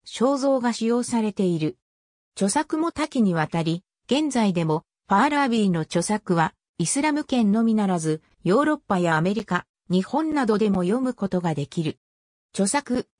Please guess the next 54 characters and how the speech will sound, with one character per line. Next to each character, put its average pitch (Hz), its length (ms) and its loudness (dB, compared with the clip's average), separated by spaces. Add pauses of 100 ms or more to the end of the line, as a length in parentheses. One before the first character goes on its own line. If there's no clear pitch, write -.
ウ 190 120 2
ト 294 160 -4
ク - 120 -18
ト 262 120 0
市 214 140 -2
の 180 160 2
住 202 280 2
民 269 240 -2
が 254 140 0
持 254 120 0
つ - 140 -14
見 240 260 -2
解 226 240 0
の 214 100 2
諸 196 220 -2
原 247 200 2
理 180 160 2
と、 - 240 -2 (180)
知 - 100 -10
性 302 320 -2
に 185 160 0
関 226 260 2
す 247 160 -4
る 233 80 0
書 160 180 -4
簡 196 260 2
が、 180 260 2 (200)
中 311 220 0
世 220 200 0
思 185 60 2
想 240 440 -4
原 277 240 -6
典 226 200 0
修 220 220 0
正。 165 440 -4 (420)
十 269 280 2
一 294 300 -2
イ 277 40 -4
ス 285 180 -4
ラ 277 220 0
ー 214 40 0
ム 185 140 0
哲 - 300 -2
学 262 240 -2
に 190 140 2
日 170 180 0
本 254 240 -2
語 247 140 0
訳 190 220 0
さ 254 160 -4
れ 233 100 -2
て 170 120 -6
い 151 160 -2
る。 135 200 -8